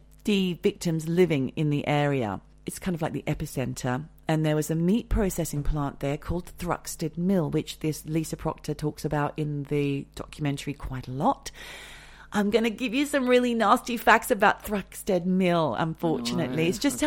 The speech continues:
Speaker 1: outside Canterbury in Kent. That's a nice fact.
Speaker 2: Yes.
Speaker 1: Not for the people of Canterbury and Kent. The locals were traumatized by the smell of this place.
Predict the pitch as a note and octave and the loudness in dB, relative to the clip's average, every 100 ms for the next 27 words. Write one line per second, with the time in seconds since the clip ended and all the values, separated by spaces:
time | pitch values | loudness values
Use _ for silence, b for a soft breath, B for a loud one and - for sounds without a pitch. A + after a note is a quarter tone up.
0 | D4+ G3+ C#4 A3 G#3 F3+ G#3 A3+ - E3+ | 2 2 2 2 -2 0 -2 -2 -2 -2
1 | C4 - G#3 F3+ D#3 F3 B3+ - E4 - | -2 -2 -2 -2 0 0 -2 -6 -8 -8
2 | - - - G3 F3 A3+ - F#3+ G3 - | -20 -20 -12 -8 -6 -4 4 6 6 2
3 | F#3 F3+ F3+ - F3+ E3+ - E3+ D#3+ F3 | 0 0 -2 -4 -4 -4 -6 -8 -6 -6
4 | C4 - B B B B B B - G#3+ | -6 -8 B B B B B B 4 8
5 | G#3+ A3+ C#4 - E3+ F3 D4 - - F3+ | 10 10 8 4 4 4 0 -4 -2 -2
6 | F#3 - G#3+ A3 - F3+ E3 D#3 A3 - | -2 0 2 2 -2 -2 -2 0 -2 -4
7 | - - E3 E3+ - - F#3 F3 E3+ D3+ | -4 0 2 2 -2 2 6 6 6 4
8 | - D3+ - E3 C#3 F3+ G#3+ - | 0 -2 -2 -2 0 0 -4 -10